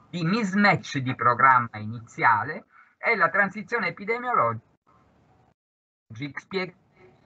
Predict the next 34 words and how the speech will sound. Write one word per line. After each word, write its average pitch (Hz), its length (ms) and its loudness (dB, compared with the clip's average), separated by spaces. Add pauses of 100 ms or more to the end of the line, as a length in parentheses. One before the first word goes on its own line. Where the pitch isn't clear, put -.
questo 113 140 -8
grande 131 460 4
meccanismo 127 720 -6
comune 123 480 -4
a 127 60 -2
tutte 139 300 -6
le 120 100 -2
patologie 117 480 -2
croniche. 90 440 -14 (300)
Questo 202 280 6
cambiamento 175 680 0
di 180 80 -10
paradigma 202 580 -2
significa, 139 720 -10
primo, 135 440 -6 (280)
non 190 180 4
c'è 220 220 2
cambiamento 202 640 0
del 156 180 0
nostro 208 360 -6
fenotipo, 139 680 -8
sia 233 320 -2
fisiologico 131 920 -2
che - 320 -2
patologico, 220 1040 4
che 190 120 -6
non 208 200 -4
sia 190 240 -8
indotto 151 440 0
dall'ambiente, 175 800 -2
e - 100 -20
questo 170 280 -2
è 113 60 -4
fondamentale, 117 960 -2